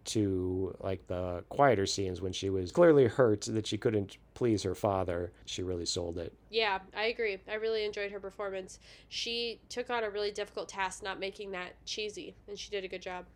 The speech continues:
Speaker 1: When I was researching what some of the supporting cast might have done,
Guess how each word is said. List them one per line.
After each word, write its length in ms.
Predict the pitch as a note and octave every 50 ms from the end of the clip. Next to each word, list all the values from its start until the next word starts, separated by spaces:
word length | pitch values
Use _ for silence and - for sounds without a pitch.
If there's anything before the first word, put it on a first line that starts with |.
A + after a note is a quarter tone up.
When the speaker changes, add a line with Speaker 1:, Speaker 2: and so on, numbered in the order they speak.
| -
Speaker 1:
When 140 | - B2 A#2+
I 20 | A#2
was 140 | A2 G#2
researching 640 | G2+ A2+ A#2 G#2+ - A2+ G#2+ G2 - G#2+ G2+ G2 F#2+
what 120 | F#2+ G2 -
some 200 | - A2+ G#2+ F#2+
of 60 | F#2
the 60 | F2+
supporting 380 | - - - - G#2+ G2+ G2+ F#2+
cast 320 | - G2+ G2+ G2 - -
might 140 | G#2 G2+ F#2+
have 160 | F#2 F2+ F#2
done, 260 | F#2+ F#2+ F#2 F2+ F#2